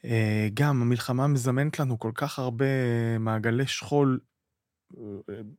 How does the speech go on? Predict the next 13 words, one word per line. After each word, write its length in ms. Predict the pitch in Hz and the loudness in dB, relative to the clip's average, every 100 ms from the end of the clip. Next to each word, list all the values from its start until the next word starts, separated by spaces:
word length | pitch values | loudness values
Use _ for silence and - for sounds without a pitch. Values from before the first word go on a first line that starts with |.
| - | -14
שהם 440 | - 117 120 120 | -4 0 2 2
לא, 320 | 120 151 165 | 6 8 8
לא 140 | 147 160 | 6 4
טבעיים 480 | - 139 135 160 143 | 4 4 6 6 6
אולי, 180 | 131 131 | 4 4
ולא 260 | 120 135 151 | 4 4 6
היו, 200 | 147 139 | 4 2
לא 160 | 127 151 | 2 4
היינו 200 | 151 127 | 4 2
רגילים 380 | 117 127 143 | 2 0 0
אליהם 500 | 131 120 120 113 117 | -2 -2 -2 -4 -4
לפני 280 | 110 - 143 | -6 -4 -4
כן. 220 | - 127 | 0 -2